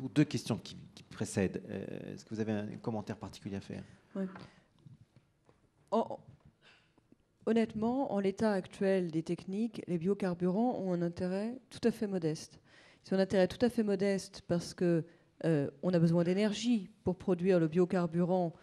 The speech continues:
Speaker 2: Le biocarburant, il sort pas de nulle part, donc on a, on a besoin d'énergie. Et le bilan global est positif par rapport à l'effet de serre, par exemple, n'est pas extraordinaire.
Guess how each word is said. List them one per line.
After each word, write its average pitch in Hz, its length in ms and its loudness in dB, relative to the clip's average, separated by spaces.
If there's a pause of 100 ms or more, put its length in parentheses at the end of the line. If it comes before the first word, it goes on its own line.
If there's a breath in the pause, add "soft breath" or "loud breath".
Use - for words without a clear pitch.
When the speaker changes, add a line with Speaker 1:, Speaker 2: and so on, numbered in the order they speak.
(180 soft breath)
Speaker 2:
Le - 20 -4
biocarburant, 185 560 2
il 185 80 -2
sort - 280 -4
pas 185 160 2
de 165 60 -8
nulle 170 140 -2
part, 175 340 2
donc 160 200 -8
on 175 80 -2
a, 156 180 -2
on 165 140 -4
a 175 40 2
besoin 175 320 2
d'énergie. 170 560 -2 (340 loud breath)
Et 170 100 2
le 170 120 4
bilan 208 420 6
global 180 520 4 (300 loud breath)
est 165 360 2 (680)
positif 220 800 4
par 156 160 2
rapport 165 260 2
à 165 60 4
l'effet 170 180 2
de 175 60 -2
serre, 196 240 2
par 170 120 -2
exemple, 170 140 2
n'est 170 60 2
pas 196 180 0
extraordinaire. 190 800 0